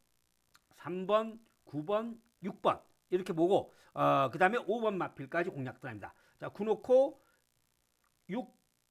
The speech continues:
오, 삼. 근데 이 삼 번 마필이 이번 경주에 이용호가 노리는 복병이다. 현장에서는요,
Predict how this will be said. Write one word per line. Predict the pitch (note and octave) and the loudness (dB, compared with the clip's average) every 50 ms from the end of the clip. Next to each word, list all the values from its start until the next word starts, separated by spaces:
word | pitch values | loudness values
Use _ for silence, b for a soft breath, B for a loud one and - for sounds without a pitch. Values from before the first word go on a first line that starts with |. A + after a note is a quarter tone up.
| _ _ _ _ _ _ _ _ | _ _ _ _ _ _ _ _
오, | F3+ F#3+ A3 A#3 A#3+ A#3+ - - | -2 -2 0 -2 -4 -6 -8 -14
삼. | - - - G#3+ C#3+ - - _ _ _ _ | -8 -4 -4 -4 -4 -6 -10 _ _ _ _
근데 | - F#3 G#3 A#3+ | -14 -8 -8 -8
이 | A#3 G#3+ G#3 F#3+ | -8 -6 -8 -10
삼 | - - - B3+ C4+ C4+ C4+ C4+ C4+ | -10 -10 -10 -8 -8 -8 -8 -6 -4
번 | C4+ C4 C4 B3+ | -4 -4 -2 -2
마필이 | B3+ - - - C4 C#4 | -4 -4 -4 -6 -10 -8
이번 | C4 G#3 G3 F#3 | -4 -4 -4 -2
경주에 | F#3 G3 F3 D#3+ F#3 G3 | -2 -4 -2 -2 -4 -6
이용호가 | E3+ D3+ D#3 D#3+ E3+ E3 D3+ A2 G2 A#2 E3+ A#3 C4 - b b b | -2 -2 -2 -2 -2 -4 -6 -8 -4 -4 -4 -4 -4 -6 b b b
노리는 | b C3 D3 D#3 F#3 G3 G#3 A3 G#3+ A3+ | b -6 -4 -2 -2 -4 -4 -6 -10 -12
복병이다. | - C#3+ - - F3 D#3 - - - b b b b b | -14 -12 -2 0 0 0 0 -4 -8 b b b b b
현장에서는요, | - C4 C4+ B3 C4+ B3+ A3+ A#3 G#3+ G3+ C#4 D4 C#4+ A3+ D#3 D#3 E3+ C4+ C#4 | -12 -10 -4 -2 -2 -2 0 -2 -4 -2 -2 -4 -4 -4 -2 -2 -4 -4 -6